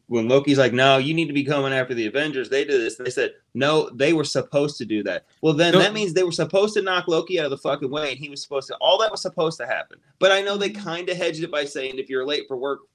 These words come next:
Speaker 1: that you could become a variant. So, but, like, they, the, the, there's mixed messaging, I feel like. There's just way too much mixed messaging on how this works.
Speaker 3: Mm-hmm.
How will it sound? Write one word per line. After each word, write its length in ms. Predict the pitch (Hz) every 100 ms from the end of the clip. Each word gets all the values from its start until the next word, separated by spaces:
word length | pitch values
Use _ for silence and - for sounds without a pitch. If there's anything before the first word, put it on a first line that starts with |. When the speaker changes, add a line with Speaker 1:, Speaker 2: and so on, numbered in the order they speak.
| _
Speaker 1:
that 280 | 120 113 107
you 80 | 120
could 100 | 120
become 500 | 117 113 123 113 90 78
a 80 | 98
variant. 460 | 107 92 87 71 _ - -
So, 160 | - 190
but, 180 | 185
like, 180 | 165 175
they, 200 | 180 175
the, 240 | 131 143 151
the, 440 | 113 139 147 139
there's 180 | 113 123
mixed 240 | 180 226 156
messaging, 480 | 127 113 101 98
I 80 | 95
feel 220 | 101 107
like. 180 | 92 95
There's 160 | 95 98
just 200 | 113 107
way 160 | 160
too 120 | 165 160
much 200 | 131 117
mixed 200 | 113 -
messaging 480 | 101 - 82 95 87
on 160 | 78
how 160 | 95 92
this 220 | 87 -
works. 340 | 87 76 - -
Speaker 3:
Mm-hmm. 200 | 76